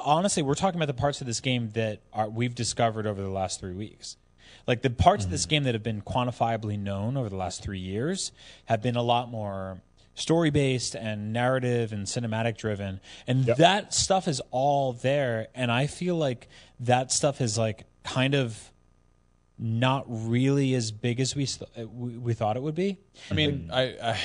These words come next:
Speaker 3: I've, fool me once, you know, shame on you, fool me twice, shame on me, whatever. Kojima, he, he does, he did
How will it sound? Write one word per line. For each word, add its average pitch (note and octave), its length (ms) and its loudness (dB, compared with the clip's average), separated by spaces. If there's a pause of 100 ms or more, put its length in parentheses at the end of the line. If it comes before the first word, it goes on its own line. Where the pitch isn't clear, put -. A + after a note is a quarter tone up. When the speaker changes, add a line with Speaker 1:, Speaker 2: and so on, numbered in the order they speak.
(440)
Speaker 3:
I've, B2 260 0 (480)
fool D#3 120 2
me C#3+ 100 2
once, B2+ 420 0 (320)
you - 100 -12
know, F#2+ 200 -4 (160)
shame A2 300 -2
on G#2 120 2
you, G2 200 0
fool G#2+ 140 -6
me G2+ 100 -4
twice, F#2+ 300 -4
shame F#2+ 200 -6
on F#2 80 -6
me, F2+ 140 -6
whatever. F#2 400 -6 (340)
Kojima, G2 440 -2 (920)
he, A#2+ 120 -6
he B2+ 140 -2
does, B2 200 4
he C3 180 -4
did C3 40 0